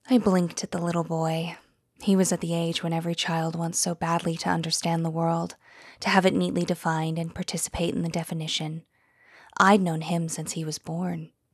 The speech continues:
All the children on this floor were permitted to scurry from room to room, roughly two dozen adults looking after them. Each room a family, each floor a commune, each building a town. How else was a young child to have enough room to get out their energy if we didn't open our doors for them to boomerang in and out of the small compartments?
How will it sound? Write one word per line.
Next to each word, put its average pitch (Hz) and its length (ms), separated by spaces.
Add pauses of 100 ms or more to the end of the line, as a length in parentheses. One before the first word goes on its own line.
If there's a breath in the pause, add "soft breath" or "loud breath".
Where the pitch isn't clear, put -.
All 175 220
the 240 80
children 156 380
on 156 100
this 160 160
floor 160 240
were 160 140
permitted 160 420
to - 100
scurry 165 380
from 160 260
room 160 180
to 160 120
room, 165 340 (300 loud breath)
roughly 175 260
two 190 280
dozen 160 320
adults 156 480
looking 160 260
after 160 320
them. 160 240 (640)
Each - 300
room 190 160
a 190 80
family, 165 680
each 170 240
floor 165 340
a 175 40
commune, 160 640 (280 loud breath)
each - 280
building 180 400
a 165 40
town. 185 600 (760)
How 285 240
else 302 300
was 170 160
a 170 40
young 156 220
child 156 320
to 190 60
have 175 180
enough 165 180
room 170 300
to 175 80
get 156 160
out 160 140
their 160 120
energy 165 440
if 165 120
we 175 80
didn't 170 240
open 170 300
our 147 160
doors 160 420
for - 120
them 151 160
to 160 80
boomerang 156 580
in 151 140
and 151 120
out 156 220
of 151 160
the 147 80
small 151 300
compartments? 156 800